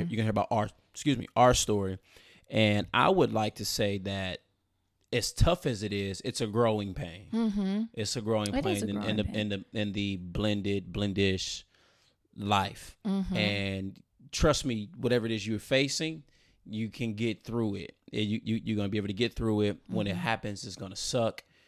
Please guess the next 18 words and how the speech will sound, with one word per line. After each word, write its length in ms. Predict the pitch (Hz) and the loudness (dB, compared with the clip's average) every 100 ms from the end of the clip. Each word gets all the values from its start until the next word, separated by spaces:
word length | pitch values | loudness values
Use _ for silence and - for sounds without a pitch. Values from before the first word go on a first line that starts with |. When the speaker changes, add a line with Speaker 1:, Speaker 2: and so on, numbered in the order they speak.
| _ _ - | _ _ -12
Speaker 1:
When 160 | 104 | -6
you 80 | 98 | -4
experience, 560 | 95 - 135 113 107 98 | -4 -6 -4 -2 -2 -4
you're 60 | 110 | -6
gonna 80 | 101 | -8
be 120 | 107 | -10
like, 100 | 113 98 | -16 -14
"Wow." 560 | 92 107 110 107 104 107 - | -4 -2 0 0 -2 -6 -10
You 140 | 113 | -8
know, 80 | 104 | -6
some 200 | - 123 | -4 -2
things 220 | 131 110 | -2 -2
is 60 | 101 | -2
gonna 120 | 104 | -4
be 60 | 101 | -6
like, 180 | 85 | -8
"What?" 520 | 82 90 107 220 415 | -10 -2 2 2 0
You, 80 | - | -4